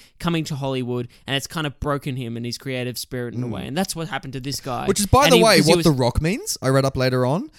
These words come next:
Speaker 2: Well, you know how the waves crash against that rock a couple times?
Speaker 1: Yeah.
Speaker 2: The Coen brothers said that was a metaphor for, like,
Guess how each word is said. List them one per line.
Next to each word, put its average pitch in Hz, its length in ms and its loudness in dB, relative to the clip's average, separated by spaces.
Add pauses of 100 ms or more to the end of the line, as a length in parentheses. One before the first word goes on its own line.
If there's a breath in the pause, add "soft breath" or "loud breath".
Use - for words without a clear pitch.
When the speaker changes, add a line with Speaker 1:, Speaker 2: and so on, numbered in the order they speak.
(140 soft breath)
Speaker 2:
Well, 170 120 6
you 202 40 8
know 214 100 6
how 202 60 6
the 180 120 6
waves 147 280 4
crash 139 220 0
against 127 160 0
that 107 120 2
rock 113 140 0
a 120 40 -12
couple 110 240 -2
times? 101 640 -4 (640)
Speaker 1:
Yeah. 143 240 -6
Speaker 2:
The 135 80 -6
Coen 165 160 6
brothers 165 220 4
said 147 140 2
that 143 80 4
was 135 120 4
a 123 40 2
metaphor 113 520 0
for, 117 160 -2
like, 110 380 4